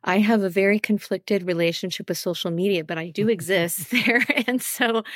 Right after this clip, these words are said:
you can find me on Instagram at Regina underscore Chow underscore Trammell. And I'll do post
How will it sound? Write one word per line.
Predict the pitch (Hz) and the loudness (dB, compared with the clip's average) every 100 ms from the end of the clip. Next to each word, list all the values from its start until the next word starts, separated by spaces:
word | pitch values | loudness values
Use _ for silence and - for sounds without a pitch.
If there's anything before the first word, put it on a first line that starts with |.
| - - - | -12 -10 -4
you | 247 | 0
can | 262 | 2
find | 285 247 262 | 4 4 6
me | 277 | 4
on | 240 | 4
Instagram | - 233 - 277 208 226 214 226 226 | 4 0 2 -2 2 2 4 2 0
at | |
Regina | 185 233 208 208 | 0 -2 0 0
underscore | 214 208 254 - - 202 | 0 0 -2 -4 -2 -2
Chow | 202 240 180 190 | -2 0 0 0
underscore | 196 190 - - 185 | -2 -2 -4 -6 -6
Trammell. | - 185 185 | -6 -6 -6
And | 190 | -6
I'll | 185 | -6
do | 190 254 | -2 -2
post | 220 - 214 202 - | -2 0 2 2 -4